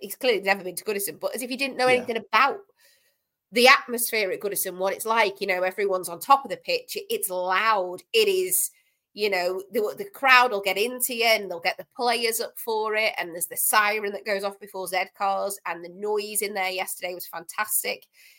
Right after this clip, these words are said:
Speaker 1: He just looked like he didn't know what Goodison was about and he wasn't prepared for it. I don't know what you think. I don't know if I've just made that up, but that's how it came across to me. And it, there wasn't really any immediate changes where he thought, "Oh, hang on, this is quite a fiery place, this."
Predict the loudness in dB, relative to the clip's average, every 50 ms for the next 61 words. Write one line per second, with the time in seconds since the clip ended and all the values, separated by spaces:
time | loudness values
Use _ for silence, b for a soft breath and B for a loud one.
0 | b b b b _ -8 -6 -2 -2 -2 -2 -2 -2 -4 -4 -2 -4 -6 -6 -8
1 | -12 -4 -2 -2 -2 -2 -6 -12 -6 -2 0 2 2 2 2 0 -4 -8 -12 _
2 | _ _ _ _ _ _ _ _ _ _ _ _ _ -8 -2 -2 -2 -2 0 -2
3 | -2 0 0 0 0 -2 -4 -6 -6 -8 -6 -4 -2 -2 0 0 -2 -4 -8 _
4 | -8 -6 -6 -6 -4 -4 -4 -4 -6 -8 _ -20 -12 -4 0 2 2 2 0 0
5 | -2 -2 0 2 2 0 0 2 0 0 0 0 0 -2 -2 -2 -4 -4 -2 -2
6 | 0 0 2 4 2 2 4 6 6 6 6 4 0 -6 -2 0 0 0 2 2
7 | 2 2 2 0 2 4 4 4 4 4 4 2 2 2 0 -2 -2 -2 -2 -4
8 | -8 -8 -8 -6 0 2 2 2 2 0 -2 -4 -4 -4 -4 -4 -4 0 0 2
9 | 2 4 2 2 2 0 -4 -6 B B B B B B -8 -6 -4 -4 -4 -4
10 | -2 -2 -2 -2 -4 -2 0 0 0 0 -2 -6 -8 -8 -6 -4 -4 -4 -2 0
11 | 0 0 2 2 2 4 4 2 2 -2 -4 -6 -8 -10 _ -4 -4 -4 -4 -6
12 | -2 0 2 2 2 2 0 0 2 0 -2 -4 -6 -4 -2 -2 -2 -2 -4 -6
13 | -8 -8 -8 -8 -8 -8 -10 -10